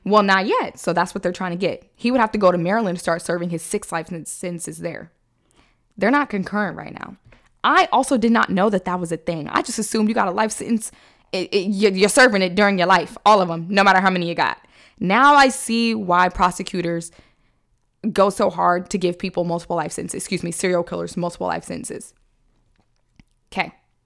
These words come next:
With the test of time, that's,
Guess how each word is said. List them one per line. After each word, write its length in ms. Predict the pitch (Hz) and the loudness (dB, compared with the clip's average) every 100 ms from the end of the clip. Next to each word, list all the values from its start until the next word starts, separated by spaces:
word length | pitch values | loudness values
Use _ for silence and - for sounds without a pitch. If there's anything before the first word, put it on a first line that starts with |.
| - - - - - _ _ _ _ 214 | -18 -18 -18 -20 -20 _ _ _ _ 0
With 180 | 202 | 0
the 80 | 202 | 0
test 320 | - 320 349 | 0 0 2
of 100 | 302 | -2
time, 480 | - 226 233 185 185 - | -2 0 4 4 0 -4
that's, 380 | 185 208 240 - | 0 0 0 -8